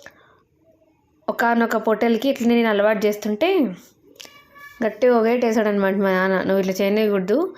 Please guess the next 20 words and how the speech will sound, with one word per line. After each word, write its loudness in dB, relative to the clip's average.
అవ-, 2
అవి 0
మళ్ళీ 0
తవులుగా 2
మన, 0
మన -2
దగ్గరే 2
ఉంటే 0
అవి 4
పొడుస్తాయి 0
మనుషుల్ని 0
కూడా" 0
అనేసి. -4
ఇంకా 2
ఈ 0
గరకలోనే 2
మేస్తున్నాయి. 0
కొంచెం -2
పొట్టు -2
పెడతాం, 0